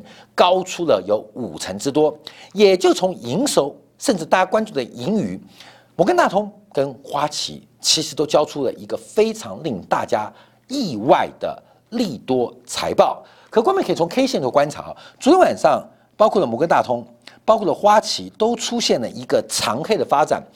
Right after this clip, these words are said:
从长期的走势观察，更是一个非常非常弱势的变化。在今年六月初见到高点之后，其实从六月份以来，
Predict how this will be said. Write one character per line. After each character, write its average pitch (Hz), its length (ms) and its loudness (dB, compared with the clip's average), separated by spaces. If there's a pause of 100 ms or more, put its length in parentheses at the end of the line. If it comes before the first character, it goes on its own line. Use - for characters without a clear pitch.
(220)
从 262 280 0
长 247 460 0
期 - 180 0
的 190 80 2
走 131 200 -2
势 135 140 -8
观 165 200 4
察， - 240 -6 (260)
更 311 360 4
是 - 260 -6
一 123 180 -12
个 127 240 2
非 294 460 4
常 127 300 -10
非 226 260 -2
常 107 200 -4
弱 175 240 2
势 - 120 -10
的 113 100 -2
变 123 180 -2
化。 - 260 2 (300)
在 214 200 4
今 320 280 -2
年 170 240 0
六 262 200 4
月 202 120 2
初 202 200 -8
见 190 160 -2
到 - 100 2
高 269 300 4
点 95 180 -8
之 120 100 -14
后， 156 220 4 (220)
其 240 280 2
实 214 160 -2
从 165 200 -6
六 262 180 4
月 180 80 4
份 160 260 -4
以 87 60 -8
来， 85 300 -8